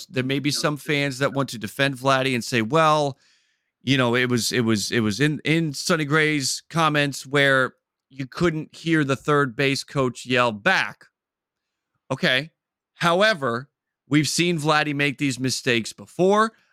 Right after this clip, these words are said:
Speaker 1: I need you to be able to get back without the third base coach. So there's just, i-, if this was the only instance, if this was the first time <laughs> all year that Vladdy had made a mistake where he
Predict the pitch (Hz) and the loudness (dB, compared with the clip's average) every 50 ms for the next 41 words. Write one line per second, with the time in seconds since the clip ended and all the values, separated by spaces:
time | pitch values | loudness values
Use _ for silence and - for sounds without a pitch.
0 | _ _ _ _ - 139 151 165 175 170 165 165 170 170 175 165 139 139 165 170 | _ _ _ _ -2 0 0 0 0 0 0 -2 0 0 -2 -4 -2 -2 -2 -2
1 | 160 135 - 170 156 135 160 156 156 160 160 151 139 156 143 - - 147 117 151 | -2 -2 -2 -4 -2 0 0 2 2 2 2 2 0 -2 -4 -2 -4 -2 0 0
2 | 151 139 - 156 147 147 - - 160 143 - 135 131 147 151 - _ 185 180 151 | -2 0 0 0 0 0 -2 -4 -6 -2 0 0 0 0 0 -2 _ -6 -6 -6
3 | 143 156 170 175 175 147 135 185 175 175 165 - - 185 180 185 202 190 - - | -2 0 0 0 0 0 0 0 0 0 0 -2 -2 0 0 0 -2 -2 -4 -4
4 | - - _ _ _ _ _ _ _ _ - - - 165 160 151 151 147 147 147 | -4 -6 _ _ _ _ _ _ _ _ -16 -4 0 2 2 4 4 4 4 4
5 | 147 147 143 - 131 120 175 175 170 - - 175 - - - _ _ - 143 - | 2 2 0 -4 -2 0 0 2 2 0 -2 -4 -4 -4 -6 _ _ -10 -8 -4
6 | - 131 - - 156 139 202 226 - 214 208 147 143 151 - - 165 185 208 226 | -2 -2 -2 -2 0 0 0 0 0 0 -2 -2 -2 -4 -4 0 2 2 2 2
7 | 220 226 214 196 170 117 - 110 98 - 123 101 - 185 175 - 190 170 - - | 2 2 2 2 0 0 -4 -8 -10 -10 -6 -2 -2 -2 0 0 -2 -2 -2 -4
8 | 117 - _ _ - 214 226 233 233 - - - - _ _ - - - 190 196 | -6 -6 _ _ 2 2 4 4 2 0 -6 -10 -16 _ _ -12 -6 -2 0 0
9 | 180 147 117 - - - _ _ _ _ _ _ _ _ _ - - - - - | 2 0 0 -2 -6 -10 _ _ _ _ _ _ _ _ _ -2 -2 -2 0 0
10 | 160 180 202 214 220 226 214 185 165 202 220 202 151 - 170 - _ _ _ _ | 2 4 4 4 4 2 2 0 0 0 2 2 0 -2 -6 -12 _ _ _ _
11 | _ _ - 156 151 - - _ _ - 120 143 151 170 185 190 180 190 185 180 | _ _ 0 0 0 0 -2 _ _ -4 0 2 2 2 0 0 0 0 0 2
12 | 175 180 175 170 170 170 170 170 165 - - 185 151 127 131 - - - _ _ | 2 2 2 2 2 0 0 0 -2 0 0 0 0 0 -2 -4 -8 -16 _ _
13 | _ _ _ _ _ 131 143 135 131 143 139 127 | _ _ _ _ _ 0 0 2 2 2 0 0